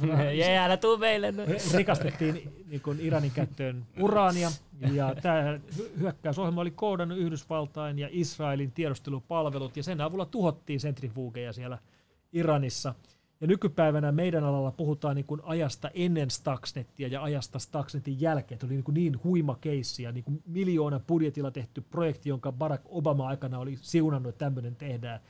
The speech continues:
Speaker 2: jolla hidastettiin Iranin ydin-, ydinohjelmaa merkittävästi silloin kymmenen vuotta sitten. Ja tämmöisiä keissejä, kyllä me on samanlaisia nähty, ei nyt ehkä ihan niin legendaarisia ja isoja, mutta esimerkiksi kolme vuotta sitten nähty Petja,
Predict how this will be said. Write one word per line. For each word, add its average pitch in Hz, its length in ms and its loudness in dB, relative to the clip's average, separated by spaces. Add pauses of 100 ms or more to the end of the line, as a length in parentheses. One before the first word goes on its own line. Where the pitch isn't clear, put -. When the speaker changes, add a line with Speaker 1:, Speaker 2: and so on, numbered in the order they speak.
(180)
Speaker 2:
jolla 180 160 2
hidastettiin 151 600 0
Iranin 147 380 -2
ydin-, 143 360 -4
ydinohjelmaa 139 480 -6
merkittävästi 139 720 -6
silloin 127 420 -8
kymmenen 135 360 -2
vuotta 113 280 -12
sitten. 117 380 -20 (540)
Ja 151 160 -2 (220)
tämmöisiä 185 400 4
keissejä, 143 500 0
kyllä 175 220 0
me 147 60 2
on 160 100 0
samanlaisia 175 540 -2
nähty, 170 360 -4
ei 170 120 -2
nyt 151 120 -2
ehkä 147 200 -4
ihan 156 140 -2
niin 156 240 -4 (120)
legendaarisia 139 640 0
ja 143 140 -4
isoja, 135 500 -2
mutta 143 180 -8
esimerkiksi 139 200 -4
kolme 160 260 2
vuotta 139 220 -4
sitten 147 300 -6
nähty 143 240 -6
Petja, 143 480 -6